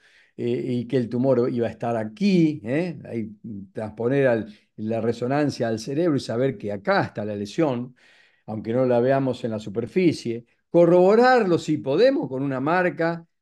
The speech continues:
para poder estar seguro que estamos arriba, exactamente, ahí abajo nuestro está el tumor, y poder extirparlo. Este todavía está abierto el cráneo, resonancia intraoperatoria, ahí vemos cómo se extirpó,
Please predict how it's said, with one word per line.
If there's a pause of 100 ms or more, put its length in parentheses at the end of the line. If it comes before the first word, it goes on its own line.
(140)
para
poder
estar
seguro
que
estamos
arriba,
exactamente,
ahí
abajo
nuestro
está
el
tumor, (380)
y
poder
extirparlo.
Este
todavía
está
abierto
el
cráneo,
resonancia
intraoperatoria,
ahí
vemos
cómo
se
extirpó,